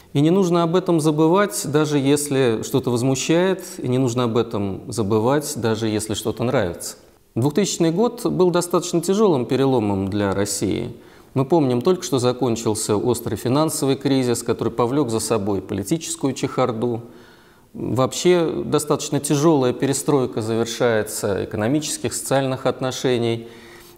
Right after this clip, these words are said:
И когда-то она должна была завершиться. Вот эта определенная точка покоя, которая настала в двухтысячном году, сама по себе уже способствовала какому-то экономическому росту.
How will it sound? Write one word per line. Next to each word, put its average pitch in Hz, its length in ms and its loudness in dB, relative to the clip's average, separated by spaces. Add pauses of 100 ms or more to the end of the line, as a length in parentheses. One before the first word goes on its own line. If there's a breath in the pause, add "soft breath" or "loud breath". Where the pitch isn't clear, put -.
И 131 240 4
когда-то 170 400 2
она 170 160 2
должна 175 340 2
была 180 220 4
завершиться. 117 840 -2 (140)
Вот - 280 -4
эта 151 200 2
определенная 156 580 4
точка 156 380 0
покоя, 165 500 2
которая 131 400 -2
настала 131 480 0
в 117 80 -6
двухтысячном 120 600 -4
году, 147 500 2 (400 loud breath)
сама 156 380 2
по 190 140 -4
себе 160 340 2
уже 139 260 0
способствовала 139 800 -2
какому-то 117 560 0
экономическому 117 760 0
росту. 101 500 -2